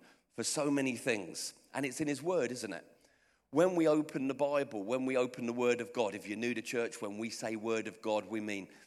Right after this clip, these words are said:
the Bible. When we open the Bible, we actually read the will of God concerning so many things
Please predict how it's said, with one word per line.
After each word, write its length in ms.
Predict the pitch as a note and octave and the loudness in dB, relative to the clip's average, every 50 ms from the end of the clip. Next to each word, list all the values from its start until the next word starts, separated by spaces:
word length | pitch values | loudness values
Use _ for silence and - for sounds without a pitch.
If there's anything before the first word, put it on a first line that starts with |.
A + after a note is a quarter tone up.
| _ _ | _ _
the 80 | G2+ | -6
Bible. 520 | - - G2+ G2 G2 F#2+ - - E3+ E3+ - - - - _ _ _ _ _ _ | -4 -2 0 0 0 -2 -4 -6 -10 -10 -12 -16 -20 -20 _ _ _ _ _ _
When 180 | D#3 F#3+ A3 | 2 2 4
we 120 | A3+ G#3 F3+ | 4 2 4
open 380 | E3 D#3 D#3 D#3 - D3+ C3+ | 4 2 2 -2 -2 -2 -2
the 80 | C3+ B2+ | -2 0
Bible, 480 | B2 C3+ C#3+ D3 D3 C#3 A2+ - G#2 G2 | 0 0 2 2 2 0 0 -2 -6 -4
we 200 | G#2 A#2+ B2 A#2 | -2 -2 -2 0
actually 680 | A#2+ E3 G3 - - - - - - E3 C#3+ C3+ C3+ B2+ | 0 -2 -2 -4 -6 -10 -10 -6 -4 -2 -2 -2 -2 -4
read 580 | A#2+ A#2+ C#3 D#3 D3+ C3+ A#2+ G2+ F2+ F#2 F#2 - - - - _ _ _ _ - | -4 -4 -4 -2 -2 -2 -4 -4 -6 -8 -10 -12 -18 -20 -20 _ _ _ _ 0
the 80 | B2+ | 0
will 400 | B2 B2 B2 C3 D#3+ F3 F3 E3+ | 2 2 4 6 6 6 6 4
of 200 | E3 C#3+ - - | 2 2 0 -2
God 440 | - C#3+ C#3 A#2 F#2+ E2 E2+ F2 - - - - _ _ _ _ _ _ _ _ - | -2 0 0 2 0 0 -2 -4 -8 -12 -16 -20 _ _ _ _ _ _ _ _ -2
concerning 920 | - C#3 B2+ B2+ B2+ - - D3 C#3 C3+ C#3 C3 C3 C3 B2+ C3 B2+ - - - - - | 0 0 2 2 0 0 0 0 2 2 2 2 2 2 2 0 -2 -6 -8 -18 -20 -12
so 440 | - - - - - - D#3+ E3 E3+ | -6 -2 0 0 2 2 2 2 2
many 340 | F3 E3 D#3+ D#3 D3+ C#3 C3+ | 2 2 2 2 2 0 0
things 840 | C3 - - D3 C3+ A#2 G2 F#2 F2+ E2+ F2+ F#2 - - - - | -2 0 0 0 0 0 -2 -4 -8 -8 -8 -8 -8 -6 -6 -8